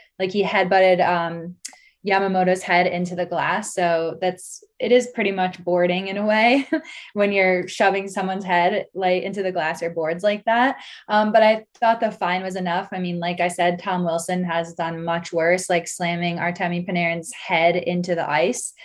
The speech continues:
and walking away with a five thousand dollar fine. So, um, I thought this one was justified as well. So honestly, I think player safety is three for three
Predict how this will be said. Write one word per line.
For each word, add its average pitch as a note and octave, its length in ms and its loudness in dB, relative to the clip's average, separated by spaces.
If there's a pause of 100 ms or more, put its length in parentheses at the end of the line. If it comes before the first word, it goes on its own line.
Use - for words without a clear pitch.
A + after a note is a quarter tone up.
(260)
and F#3+ 240 -2
walking F3+ 380 2
away E3+ 240 0
with D#3+ 100 -4
a - 40 -2
five D#3+ 260 -2
thousand D#3+ 240 -4
dollar D3 260 -6
fine. D#3 360 -6 (320)
So, F3 500 4
um, F3 400 0
I A3+ 140 4
thought C4 200 6
this G#3+ 220 2
one G3 140 -4
was F#3 160 -6
justified E3 640 0
as E3 220 -4
well. E3 320 0
So D#3+ 480 0 (280)
honestly, G#3+ 500 -2
I G3 200 2 (440)
think G#3+ 380 0
player A3 260 2
safety A3+ 440 0
is E3+ 160 -2
three G3+ 200 -2
for F#3+ 220 -6
three F3+ 480 -2